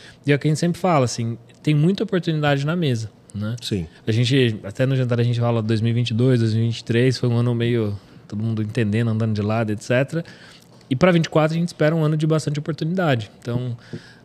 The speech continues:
Speaker 1: na hora que a gente une essa, esses esforços aqui, traz um executivo de mercado, o que a gente vai fazer aqui é potencializar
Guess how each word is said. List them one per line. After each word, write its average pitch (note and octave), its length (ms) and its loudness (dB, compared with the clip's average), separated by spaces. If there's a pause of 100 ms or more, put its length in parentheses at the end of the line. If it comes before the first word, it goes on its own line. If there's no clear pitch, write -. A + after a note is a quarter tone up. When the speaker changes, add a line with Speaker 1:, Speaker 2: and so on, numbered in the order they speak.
Speaker 1:
na A2+ 100 -2
hora B2+ 140 4
que D#3 100 0
a C#3 40 2
gente C#3+ 520 2 (280)
une D3+ 240 4
essa, C#3+ 340 2
esses C3 360 0
esforços B2+ 640 0
aqui, A#2+ 420 0
traz C#3 400 0
um D3 80 -2
executivo C3 480 -2
de B2+ 80 -4
mercado, C3 600 -2
o B2 40 -10
que D#3 80 -8
a D3+ 40 0
gente D3 160 -2
vai D#3+ 100 -2
fazer D3 260 -2
aqui D3 200 -4
é E3 40 0
potencializar E3+ 1000 -2